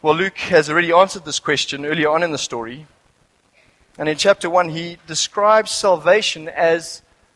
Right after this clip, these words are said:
the forgiveness of sins because of the tender mercy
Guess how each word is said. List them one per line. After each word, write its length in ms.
the 140
forgiveness 760
of 220
sins 540
because 420
of 140
the 80
tender 520
mercy 720